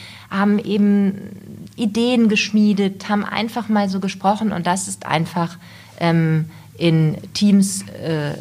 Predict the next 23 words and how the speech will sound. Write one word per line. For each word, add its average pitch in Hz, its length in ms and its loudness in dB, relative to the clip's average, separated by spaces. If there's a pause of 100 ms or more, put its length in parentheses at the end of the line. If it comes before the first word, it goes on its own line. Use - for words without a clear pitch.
(140)
Konferenzen 170 1120 2
am 151 360 -4 (140)
P 160 200 0
C, 170 480 2 (280)
wo 160 180 -4
jeder 165 440 0
bei 151 220 -2
sich 151 280 -6
zu 156 180 -4
Hause 160 280 -2
sitzt, 156 440 -6 (380)
ähm, 151 460 2 (520)
einfach 151 280 -2
nicht 147 200 -4
möglich. 147 320 -2
Insofern 185 340 0
bin 185 140 2
ich 185 100 2
da 170 160 -2
traurig. 208 540 0 (340)
Also 196 320 2 (240)
das 214 220 -2
ist - 360 -8